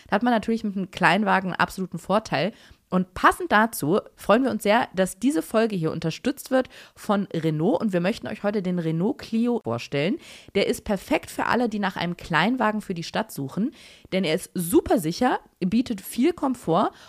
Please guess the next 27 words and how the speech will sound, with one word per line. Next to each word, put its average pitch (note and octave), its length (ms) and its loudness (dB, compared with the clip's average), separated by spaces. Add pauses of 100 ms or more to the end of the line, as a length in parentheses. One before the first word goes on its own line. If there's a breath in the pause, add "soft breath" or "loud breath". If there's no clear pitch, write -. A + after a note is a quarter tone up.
(120 loud breath)
und D4+ 220 0
vor - 160 0
allem G#3+ 180 4
für A3 460 2
alle A3+ 400 6
Eltern C#4 400 2
oder F#3+ 180 2
die, F#3 140 0
die G3+ 100 -2
noch F3+ 180 -4
Eltern D#3+ 380 -2
werden, A3 480 2 (380 loud breath)
sehr G#3 560 4
geräumig. E3+ 640 4
Das F#3+ 180 0
heißt, G3+ 300 2
Platz G#3+ 240 -2
für - 140 0
Autoschale A#3 640 4
und E3+ 200 -2
alles, C4+ 260 4
was A#3 140 0
so G#3+ 60 -4
ein G#3 100 0
kleines F#3+ 380 -4
Wesen E3+ 260 -4
braucht, D3+ 500 -2